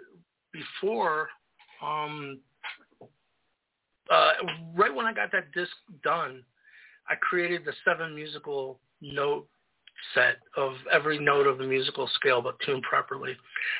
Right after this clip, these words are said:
And the last disc I made was the A note tuned to twenty-seven hertz, um, because twenty-seven is an octave of four thirty-two. It's four octaves below.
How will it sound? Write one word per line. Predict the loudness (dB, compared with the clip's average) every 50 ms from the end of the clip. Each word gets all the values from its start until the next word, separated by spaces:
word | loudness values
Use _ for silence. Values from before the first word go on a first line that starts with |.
| -2 4
And | 6 6
the | 8
last | 8 8 6 6 4 0 -4 -10 0
disc | 0 0 0 0 -2 -2 -2
I | -2 -2
made | -4 -4 -4 -2 -2 -2 -2 -4 -6 -8
was | -10 -6 -6 -6 -6 -4
the | -6 -6 -4 -2
A | -2 -2 -2 -2
note | -2 -4 -6 -6 -6 -10 -12
tuned | -12 -12 -12 -12
to | -14 -14 -14 -10
twenty-seven | -8 -8 -8 -8 -10 -6 -2 0 0 0 -2 -6 -4 -2
hertz, | 0 0 0 0 -2 -4 -4 -4 -4 -6 _ 2 2
um, | 2 2
because | 4 4 2 2 2 2 2
twenty-seven | 4 4 4 2 2 4 4 4 4 2 -4 -6 -8 -10 -10
is | -10 -8 -4
an | 0 2
octave | 2 2 2 -2 -8 -10 -6 -6
of | -8 -8 -8 -6
four | -4 -4 -2
thirty-two. | 0 0 0 0 0 -6 -8 -8 -6 -4 -4 -4 -6
It's | -8 -10 -8 0 4
four | 6 8 8 8 8
octaves | 6 6 4 4 -2 -4 -4 -4 -4 -4 -10 -14 -14 -16 -12 -6
below. | -4 -4 0 2 2 4 4 2 -2 -4